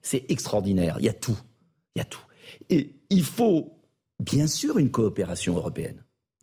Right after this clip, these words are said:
Parce qu'il y a des défis mondiaux et qu'on doit travailler ensemble sur des sujets, bien sûr. Par exemple, d'ailleurs, la sécurité de l'Afrique, le développement de l'Afrique, c'est pas la France toute seule qui le fera. Mais le problème de cette Europe, c'est qu'elle a créé un ventre mou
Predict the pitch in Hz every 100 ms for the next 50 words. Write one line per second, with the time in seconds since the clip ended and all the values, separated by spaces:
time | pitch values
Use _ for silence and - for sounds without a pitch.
0 | _ _ - - - 120 113 98 101 120
1 | - 135 196 233 294 170 - - - 147
2 | 120 120 117 - 131 123 123 220 - 294
3 | 143 - - - - 117 - - 107 -
4 | - 202 240 226 - - 143 151 220 -
5 | - 90 113 127 123 - - 110 104 90
6 | 87 - - 107 104 98 101 95 101 -
7 | 233 - - _ _ - - 117 90 156
8 | 127 143 160 139 156 - 240 - - -
9 | 170 - - - - 120 - 156 - 170
10 | - - _ _ _ _ - 175 196 185
11 | 190 220 220 190 151 156 135 156 226 233
12 | 170 156 170 156 131 135 - 185 180 143
13 | 147 208 - 170 156 170 240